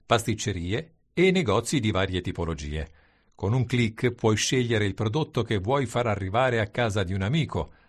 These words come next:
ma anche in ufficio o all'ospedale. Per esempio, puoi inviare una torta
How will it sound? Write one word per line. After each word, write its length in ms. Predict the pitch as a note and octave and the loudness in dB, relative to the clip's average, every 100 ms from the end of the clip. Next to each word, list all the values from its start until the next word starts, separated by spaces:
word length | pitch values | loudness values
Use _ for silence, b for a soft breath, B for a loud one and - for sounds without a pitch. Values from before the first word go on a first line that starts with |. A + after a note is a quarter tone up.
| _ | _
ma 140 | - F2 | -4 -2
anche 260 | F#2 - | -2 -4
in 160 | D#2+ D#2 | -6 -4
ufficio 640 | E2+ - B3+ - C#2+ - - | -4 -2 -2 -2 -8 -10 -8
o 140 | - G#2 | -2 0
all'ospedale. 720 | A2 - D3 A#2+ F2+ D2+ - b b b | 0 0 0 2 0 -2 -8 b b b
Per 160 | b C#3 | b 2
esempio, 680 | A#2+ A2 F2+ - F2 E2 _ - | 4 2 0 -4 -6 -6 _ 0
puoi 320 | C3 B2+ A#2 | 2 4 2
inviare 460 | G#2 A2+ G#2+ F#2+ | 0 2 2 2
una 160 | F2+ F2+ | 0 -2
torta 520 | D#3+ F3 D#3+ F2+ - | 0 0 0 -4 -4